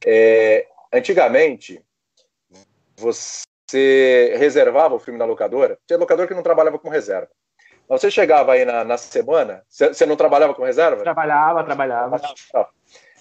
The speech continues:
Speaker 1: É, e aí você chegava no final de semana, falava, bom,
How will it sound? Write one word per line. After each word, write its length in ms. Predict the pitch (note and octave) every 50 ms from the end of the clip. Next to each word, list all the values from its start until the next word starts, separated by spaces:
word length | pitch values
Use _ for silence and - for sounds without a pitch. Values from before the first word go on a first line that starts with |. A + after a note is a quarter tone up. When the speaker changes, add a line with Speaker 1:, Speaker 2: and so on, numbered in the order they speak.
| - -
Speaker 1:
É, 440 | B2 B2 C3 C3 C3 C3 C3 C3 -
e 120 | D3 D#3
aí 180 | E3+ E3+ F#3 G#3
você 240 | G#3 G#3+ F#3+ - G3+
chegava 440 | - - - F#3 D#3 D#3 C#3+ C#3 C3+
no 100 | C3 B2+
final 260 | - C#3 C3 B2+ A#2+
de 60 | -
semana, 500 | - A#2+ A2+ D3 E3+ D3+ B2 G#2 F#2+ F#2 _ _ _ _ _ _ _ _ _
falava, 240 | C3 C3 B2 B2+ B2+
bom, 340 | C3+ D3 C#3 A2+ G2 -